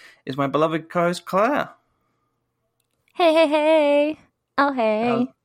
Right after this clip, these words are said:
Speaker 1: How-, oh, how's it going?
Speaker 2: Oh, it is going great.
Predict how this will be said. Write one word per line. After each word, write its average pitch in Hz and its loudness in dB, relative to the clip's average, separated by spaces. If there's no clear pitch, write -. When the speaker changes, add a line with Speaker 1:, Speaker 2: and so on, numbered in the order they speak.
Speaker 1:
How-, 156 -4
oh, - -8
how's 127 -6
it 113 -6
going? - -6
Speaker 2:
Oh, 233 4
it 254 -4
is 175 -8
going 165 -2
great. 180 -4